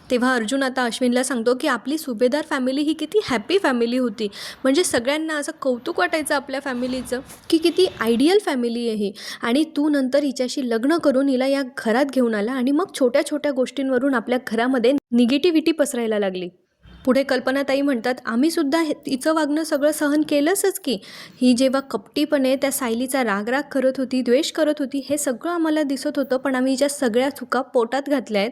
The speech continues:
हिचं खोटं वागणं, आळशीपणा सगळं काही दिसत होतं, पण आम्ही हिच्या त्या वागण्याकडे दुर्लक्ष केलं. का? तर ही रविराज भाऊजी आणि प्रतिमाची मुलगी आहे म्हणून. पण तू, तू तर त्यांनाही लाज आणलीस." त्यानंतर प्रतापराव म्हणतात, "तू एक वाईट सून आहेसच,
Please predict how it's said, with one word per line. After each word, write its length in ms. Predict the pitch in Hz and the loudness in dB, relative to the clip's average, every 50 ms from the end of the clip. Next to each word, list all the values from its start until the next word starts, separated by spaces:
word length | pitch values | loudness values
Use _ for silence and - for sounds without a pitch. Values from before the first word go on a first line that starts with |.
| - - - - _ | -6 -14 -20 -12 _
हिचं 160 | 269 262 - 349 349 | -8 -4 -4 -6 -6
खोटं 360 | - - 262 247 247 285 311 | 0 0 0 2 2 2 0
वागणं, 280 | 302 294 269 233 226 247 | 2 0 -2 -4 -4 -4
आळशीपणा 680 | 247 240 233 240 233 - - 339 330 330 277 247 233 269 | -4 -4 -4 -4 -6 -2 -2 0 0 0 0 0 -2 -2
सगळं 360 | - - 302 294 269 359 403 | 0 0 0 2 2 2 2
काही 200 | 392 403 370 370 | 2 2 2 4
दिसत 320 | 330 320 302 - 294 254 277 | 2 2 2 2 0 0 0
होतं, 220 | 247 - - 190 196 - - - - _ | -2 0 0 -2 -2 -4 -14 -16 -8 _
पण 100 | 254 254 | 2 2
आम्ही 220 | 240 226 233 294 | 4 4 4 4
हिच्या 180 | 320 294 302 285 | 4 4 2 0
त्या 140 | 285 277 262 | 0 0 -2
वागण्याकडे 500 | 247 240 220 226 247 247 247 247 240 254 | -2 -2 -2 -4 -6 -4 -4 -2 -4 -2
दुर्लक्ष 500 | 226 226 214 202 220 240 269 262 - 330 | -2 -2 -2 0 0 0 0 0 0 0
केलं. 340 | 311 311 277 240 214 220 247 240 - | 0 2 2 2 2 2 -4 -4 -2
का? 200 | - 294 294 330 370 - - - _ _ _ | -2 -2 -2 -2 -6 -10 -20 -20 _ _ _
तर 60 | 277 | -4
ही 200 | 269 226 262 285 | -4 -2 0 0
रविराज 440 | 247 233 226 226 247 262 302 311 294 277 | 0 0 -2 -2 -2 -2 -2 -4 -2 -2
भाऊजी 300 | 277 262 247 226 269 285 | 0 0 0 0 0 -2
आणि 300 | 262 247 233 254 302 339 - - - - _ _ | -2 0 0 0 -2 -2 -6 -12 -20 -20 _ _
प्रतिमाची 520 | - 254 254 - 311 349 370 359 - 349 | 0 0 2 2 2 2 2 2 2 4
मुलगी 280 | 330 302 269 233 220 240 | 4 4 4 4 2 2
आहे 100 | 247 262 | 2 2
म्हणून. 380 | 285 262 240 240 220 208 180 170 | 2 0 0 0 0 0 -2 -4
पण 340 | - - - - 277 262 | -8 -12 -4 -2 -2 -2
तू, 300 | 247 254 - 320 349 427 480 - - - - _ - | 0 2 4 6 6 4 2 -2 -14 -20 -18 _ 2
तू 80 | 302 294 294 | 2 4 4
तर 100 | 349 370 | 4 0
त्यांनाही 580 | 381 370 - 269 247 254 277 302 320 339 392 370 | 0 0 0 2 2 2 2 2 2 2 2 2
लाज 200 | 330 277 269 247 | 2 2 2 0
आणलीस." 360 | 240 220 214 208 190 - - - - - | 0 0 0 -2 -2 -4 -4 -10 -12 -8
त्यानंतर 380 | 240 233 240 240 233 208 240 240 | -4 -2 0 0 2 2 0 2
प्रतापराव 480 | - 254 220 214 240 240 - 269 285 | 2 0 2 2 0 2 2 2 2
म्हणतात, 280 | 285 277 240 208 226 233 | 2 2 2 0 -2 -4
"तू 220 | 247 - 262 269 | -2 -2 0 2
एक 220 | 277 294 320 311 269 | 2 2 2 0 0
वाईट 300 | 226 214 202 240 254 - | 0 0 0 -2 -4 -4
सून 260 | - 311 311 311 294 - | -4 -2 0 0 0 -2
आहेसच, 600 | 226 220 226 254 320 311 - 294 254 269 - | -4 -2 0 0 0 2 2 0 0 0 -10